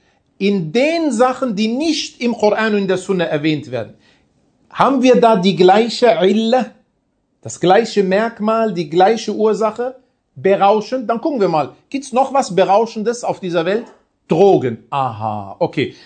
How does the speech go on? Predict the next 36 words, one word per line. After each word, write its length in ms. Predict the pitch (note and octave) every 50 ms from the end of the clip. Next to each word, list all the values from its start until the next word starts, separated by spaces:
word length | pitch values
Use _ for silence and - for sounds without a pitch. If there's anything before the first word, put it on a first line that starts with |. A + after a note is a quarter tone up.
| _ _
Das 180 | - C#3 C#3
heißt, 220 | - F#3+ G3 F#3+ F#3+
wir 140 | F3 F3 D#3+
haben 260 | D#3 D#3 D3 C3+ B2
Drogen, 480 | B2 A#2+ C#3+ E3+ F#3 G#3+ A3 A3 B3
die 80 | A#3 A#3+
sind 160 | G#3+ A3+ A3
berauschend, 600 | G#3 A3 G#3+ A3 A#3 A#3 A3+ - C4+ C4+ C4+ - _ _ _ _ _ _ _ _ _ _ _
und 120 | - F3
wir 80 | F3 G3
haben 100 | F#3+ - -
Alkohol, 480 | F#3+ G3 G3 F#3+ F#3 E3+ D#3+ D#3+ D3 C#3
die 80 | C#3
sind 180 | B2+ C3 C#3 B2
berauschend. 600 | A#2+ B2 A2+ A#2+ G#2 G2 - - - - _ _ _ _ _ _ _ -
Bei 200 | - D#3+ E3 E3
Alkohol 480 | G3 A#3 C#4 C4+ - B3+ C4+ D4 C#4+ -
wissen 200 | D4+ D4 C#4+ B3
wir, 120 | A3+ G#3
was 140 | G3 F3+ -
das 180 | E3 D3+ -
Urteil 360 | - F#3+ E3+ D#3+ - C#3+ D3+ F3+
ist. 160 | A#3 A3 -
Es 140 | F#3 F3+ G#3+
ist 240 | G#3 - - -
haram. 400 | E3 D#3 D3+ D3+ C#3 A#2 G#2+ G#2 - _ _ _ _ _ _ _ _ -
Also, 440 | F#3+ A#3 C#4 D4 C4+ F#3+ F3 F#3+
was 200 | F#3+ A3+ A3 -
machen 240 | A3 G#3+ G#3 G3+ F3+
wir 80 | F3+ G3
jetzt? 360 | A#3+ A#3+ - - - _ _ _ _ _ _ _ _
Wir 240 | C3 B2+ C#3+ D#3 -
übertragen 960 | F#3+ F3+ D3+ E3 E3 E3 E3 - D#3+ D#3 F#3 G#3 A#3+ C4 C4 A3 G#3+ A3 G#3+
dieses 380 | G3+ G#3 F#3 F#3 F3+ F3+ - -
Urteil 800 | A#3 A3 A3+ A3+ A3+ A3 A3+ A3 A3+ B3+ C#4 D4+ D4+ C#4+ - - - _ _ _ _ _ _ _ _
auf 960 | - F#3 G3 G#3 A3 A3+ A#3+ B3 B3+ C4+ C#4+ D4 C4+ - - - - - -